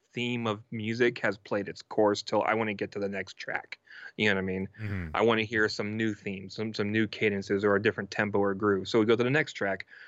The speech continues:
Speaker 1: And if it's just a glorified metalcore, metal band, hardcore band, gr-, whatever, uh, th-, yeah, breakdowns through and through.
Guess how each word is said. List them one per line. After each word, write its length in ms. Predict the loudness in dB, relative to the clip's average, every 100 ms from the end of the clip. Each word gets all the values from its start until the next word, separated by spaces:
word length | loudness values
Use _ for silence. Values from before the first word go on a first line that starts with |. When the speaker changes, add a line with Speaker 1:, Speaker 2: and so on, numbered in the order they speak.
| -20 _
Speaker 1:
And 160 | 0 2
if 120 | 2
it's 100 | 2
just 220 | 2 2
a 40 | 0
glorified 640 | 4 2 4 2 2 0 _ -10
metalcore, 680 | -2 2 2 0 0 0 0
metal 300 | 0 0 0
band, 280 | -2 -2
hardcore 440 | 0 -2 0 0 0
band, 340 | -2 -4 -4
gr-, 200 | 0 0 0
whatever, 560 | -2 2 4 2 0 -2 0
uh, 320 | 0 0 -4 -6
th-, 140 | -8 -4
yeah, 200 | -2 -2 -2
breakdowns 460 | -2 -2 0 -2 -4
through 220 | -4 -2
and 100 | -2
through. 320 | -4 -2 -2